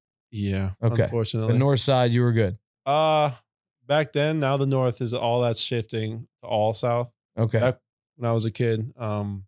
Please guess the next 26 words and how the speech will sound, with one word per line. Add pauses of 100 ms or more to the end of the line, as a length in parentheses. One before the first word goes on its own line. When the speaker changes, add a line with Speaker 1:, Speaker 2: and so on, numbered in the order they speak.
(100)
Speaker 1:
I
lived
there. (400)
It
was (720)
not
the
best
area. (340)
Speaker 2:
Right.
Speaker 1:
Um,
but
now
it's
all,
like, (600)
pretty
yuppie (160)
up
there. (160)
Speaker 2:
Right. (280)
Speaker 1:
Yeah. (420)
Speaker 2:
Interesting. (560)
The
hair
thing.